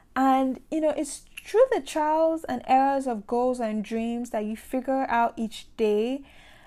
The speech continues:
And it's never fully figured out, because with each step, you learn something new about yourself. But then when you look back, you actually see how everything is so connected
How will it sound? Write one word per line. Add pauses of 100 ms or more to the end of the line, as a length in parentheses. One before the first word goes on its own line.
(140)
And
it's
never
fully
figured
out,
because
with
each
step, (720)
you
learn
something
new
about
yourself. (300)
But
then
when
you
look
back, (400)
you
actually
see
how
everything
is
so
connected